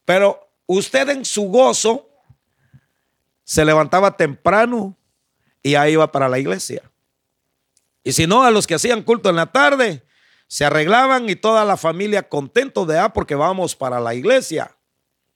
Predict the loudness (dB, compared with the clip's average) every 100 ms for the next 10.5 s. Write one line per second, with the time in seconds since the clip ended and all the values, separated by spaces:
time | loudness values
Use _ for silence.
0 | _ -20 -20 -20 -4 0 2 4 2 0
1 | -4 _ _ _ _ -6 -2 0 0 2
2 | 2 2 -2 -4 -2 -2 -2 -2 0 0
3 | 0 -2 -2 -12 _ _ _ _ _ _
4 | _ -2 -2 -2 0 -2 0 0 2 0
5 | 0 -2 -4 -8 -12 _ _ _ _ _
6 | _ _ _ _ _ _ _ _ _ _
7 | _ 2 2 2 -2 -2 -4 -2 0 2
8 | 4 2 2 0 -2 -4 -4 0 2 0
9 | -2 -2 -4 -6 -6 -6 -2 -2 0 0
10 | 2 2 0 -6 -10